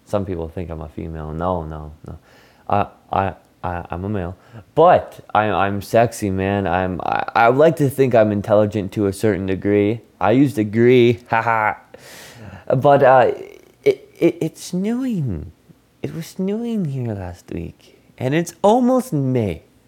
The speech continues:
Tell me how that works. Uh, so I, I, I've been flustered and flabbergasted with, with, with the pl-, plethora of snow we have received,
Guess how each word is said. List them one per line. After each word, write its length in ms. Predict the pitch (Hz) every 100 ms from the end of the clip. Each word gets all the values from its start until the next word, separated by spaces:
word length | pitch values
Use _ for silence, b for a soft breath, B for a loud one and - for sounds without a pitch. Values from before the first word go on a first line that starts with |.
| _ _ _ -
Tell 260 | - 208 226
me 120 | 240
how 200 | 226 165
that 220 | 151 139
works. 540 | 104 117 104 - - - _ b b b b b b b b b b b b b b b b -
Uh, 120 | - 87
so 160 | 110
I, 180 | 95 104
I, 720 | 104 - 80 - - 107 -
I've 100 | 107
been 160 | 104 107
flustered 540 | - 110 110 - 92
and 300 | 90 87 85 90
flabbergasted 1000 | - - - 95 113 104 98 92 95 -
with, 460 | 98 101 92 95 -
with, 200 | 104 98
with 280 | 95 104
the 160 | - 95
pl-, 220 | 87 104
plethora 320 | 92 113 107
of 80 | 90
snow 260 | - 98 101
we 140 | 95
have 160 | 92 87
received, 440 | 92 - 92 87